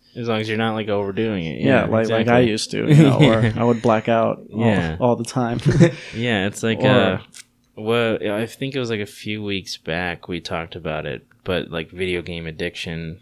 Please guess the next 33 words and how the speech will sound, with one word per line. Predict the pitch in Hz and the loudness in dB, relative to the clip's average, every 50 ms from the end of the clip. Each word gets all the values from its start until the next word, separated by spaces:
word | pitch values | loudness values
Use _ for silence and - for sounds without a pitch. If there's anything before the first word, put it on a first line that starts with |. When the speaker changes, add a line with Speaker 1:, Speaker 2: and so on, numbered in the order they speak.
| _ | _
Speaker 1:
was | - 92 131 - 127 | -6 -4 -2 -2 -2
Speaker 2:
Mm-hmm. | 123 120 117 | -2 -4 -2
Speaker 1:
classified | 107 95 92 92 - 90 87 95 85 85 82 | -4 -4 -4 -4 -6 -8 -8 -6 -4 -4 -4
as, | 82 82 85 | -6 -6 -6
like, | 85 80 - - | -8 -8 -8 -6
a, | 82 78 76 76 76 82 - - | -6 -6 -6 -6 -8 -10 -12 -12
a, | - 87 87 82 73 - - - | -10 -10 -8 -8 -10 -12 -12 -10
a, | 87 85 80 78 76 78 80 - - _ _ - | -8 -6 -6 -6 -6 -8 -8 -10 -14 _ _ -14
a | - 87 90 85 | -10 -10 -8 -8
he-, | 98 104 | -8 -8
mental | 78 85 95 98 95 90 - 85 | -6 -6 -4 -4 -6 -4 -4 -6
health | 85 85 82 82 80 - _ _ _ | -6 -6 -6 -8 -10 -12 _ _ _
disorder | - 87 82 95 95 95 85 71 71 | -10 -10 -6 -4 -4 -4 -4 -6 -8
you | 73 67 73 - | -10 -12 -12 -12
could | - 78 - 139 | -10 -4 0 2
Speaker 2:
Yeah. | 147 143 - | 2 2 2
Speaker 1:
be | - | 2
diagnosed | - 82 78 78 71 82 80 78 76 - - | 0 -2 -2 -4 -6 -8 -10 -10 -12 -12 -12
with. | 76 - - - _ _ | -12 -12 -12 -14 _ _
So | - 95 | -6 0
Speaker 2:
Yeah. | 110 151 143 120 - - - _ _ _ _ _ _ _ _ _ _ _ _ - | 2 2 2 2 0 -4 -10 _ _ _ _ _ _ _ _ _ _ _ _ -4
And | 139 135 135 135 | -2 0 0 0
it's | 123 127 - - - - 101 | 0 -2 -4 -6 -6 -6 -6
Speaker 1:
Yeah, | 95 90 82 78 78 | -6 -4 -4 -4 -6
that's, | 85 85 - - - | -8 -10 -10 -10 -10
uh | 76 76 76 76 78 | -10 -10 -8 -2 0
Speaker 2:
Yeah, | 139 139 143 139 123 117 135 | 2 4 4 4 4 4 4
and | 143 156 | 4 4
it's | 151 - | 4 2
just | 160 143 - | -2 -2 0
crazy | - 156 151 147 117 123 120 | 2 4 4 4 4 0 0
how, | 120 123 117 117 | 0 0 -2 -2
like, | 110 117 113 107 - - - _ | -2 -2 -4 -6 -8 -12 -20 _